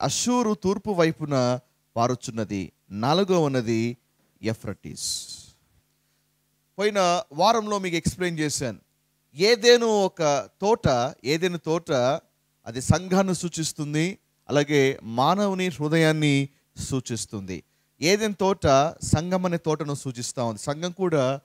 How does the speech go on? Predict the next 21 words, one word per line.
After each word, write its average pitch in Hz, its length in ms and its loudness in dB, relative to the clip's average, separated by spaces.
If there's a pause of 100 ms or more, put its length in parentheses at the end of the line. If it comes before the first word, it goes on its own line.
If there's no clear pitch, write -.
(280)
ఒక 120 160 -6
తోటనే. 117 580 -6 (200)
మొదటి 143 220 -2
కొరింథీ 147 600 0 (380)
మూడో 156 220 2
అధ్యాయం 147 560 -2 (300)
తొమ్మిదో 180 280 -2
వచనం 165 420 -2
చూసినట్లయితే 135 840 -4 (240)
భక్తుడు 131 300 -4
అంటాడు 143 240 -2
అక్కడ, 117 340 -2 (320)
"మీరు 170 220 2
దేవుని 185 720 0
వ్యవసాయమై 180 960 0
ఉన్నారు" 139 680 0
అని. 90 120 -8
ఇంకొక - 1120 -6
ట్రాన్స్లేషన్, 208 840 2
ఇంగ్లీష్ 208 340 -4
ట్రాన్స్లేషన్, 170 720 -4